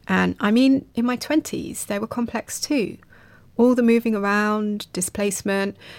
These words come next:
friends being dotted all around the world, and it's not been so easy to find compatible dates for meetups, for example.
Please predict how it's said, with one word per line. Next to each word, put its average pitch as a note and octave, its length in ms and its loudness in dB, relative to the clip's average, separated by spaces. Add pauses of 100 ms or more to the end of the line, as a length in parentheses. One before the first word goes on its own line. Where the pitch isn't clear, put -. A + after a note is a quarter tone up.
(140)
friends A3+ 460 2
being G3+ 220 -2
dotted G3 580 -4
all A#3 180 4
around G3 260 0
the F#3+ 60 0
world, G3+ 560 2
and G3 360 0
it's - 240 -8
not C#4+ 180 0
been C#4+ 160 0
so B3+ 220 0
easy A#3 340 -2
to G3 100 -6
find G3 460 0
compatible G3+ 540 -4
dates - 520 0
for F#3 200 2
meetups, G3+ 520 -2
for - 80 -6
example. F3 640 -8